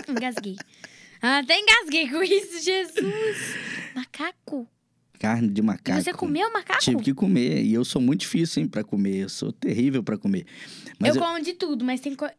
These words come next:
Speaker 1: uma, gente, todo mundo que olha pra mim fala, toda hora que eu falo,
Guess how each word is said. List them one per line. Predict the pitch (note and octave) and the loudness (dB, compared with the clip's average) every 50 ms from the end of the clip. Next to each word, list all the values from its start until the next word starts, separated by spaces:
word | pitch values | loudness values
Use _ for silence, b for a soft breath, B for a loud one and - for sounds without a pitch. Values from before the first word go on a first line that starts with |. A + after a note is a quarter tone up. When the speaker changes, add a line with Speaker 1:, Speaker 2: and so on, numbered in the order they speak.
| _ _ _ | _ _ _
Speaker 1:
uma, | - F4+ A4 A4 - - _ _ B B B B B B B | -6 -4 -2 -2 -4 -6 _ _ B B B B B B B
gente, | - E4 F4+ E4 C#4 - - | -6 -4 -4 -4 -6 -10 -8
todo | - - G4 F#4 G#4+ | -6 -6 -6 -4 -6
mundo | G#4 G4+ F#4+ F#4 D#4+ | -8 -8 -8 -10 -6
que | - F4+ | -4 -2
olha | D#4+ D4+ D#4 | -2 -2 -2
pra | D#4 - D4 C#4+ C4+ | -4 -6 -8 -8 -8
mim | C4+ C#4+ D4+ | -8 -8 -8
fala, | D4 - D4 C#4 C#4 - - _ _ _ _ - _ | -8 -8 -6 -6 -6 -8 -10 _ _ _ _ -20 _
toda | - - E4+ F#4+ F#4+ F4 | -8 -6 -4 -2 -2 -2
hora | D#4 C#4+ C#4 | -2 -4 -6
que | - - | -6 -6
eu | C#4 B3 | -8 -8
falo, | A3+ - - _ - C4+ D4 D#4+ D4 C4 A3 G#3 G3+ G3 F#3+ | -8 -10 -18 _ 0 2 4 4 2 2 -2 -6 -8 -8 -10